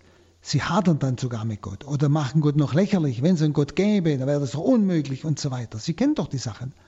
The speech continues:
Das kann doch kein Gott geben. Schaut doch mal dahin, schaut mal dorthin, nicht?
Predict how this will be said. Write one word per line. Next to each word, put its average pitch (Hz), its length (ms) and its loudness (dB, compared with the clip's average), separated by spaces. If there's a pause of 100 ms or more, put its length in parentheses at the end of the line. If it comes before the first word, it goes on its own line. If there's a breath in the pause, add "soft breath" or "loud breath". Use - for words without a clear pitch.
(360 soft breath)
Das - 140 -8
kann 175 140 2
doch 151 100 0
kein 156 140 4
Gott 269 260 0
geben. 190 300 2
Schaut 180 220 0
doch 147 80 -2
mal 160 160 2
dahin, 208 420 2
schaut 156 220 -4
mal 151 120 -4
dorthin, 180 560 0
nicht? 147 160 -8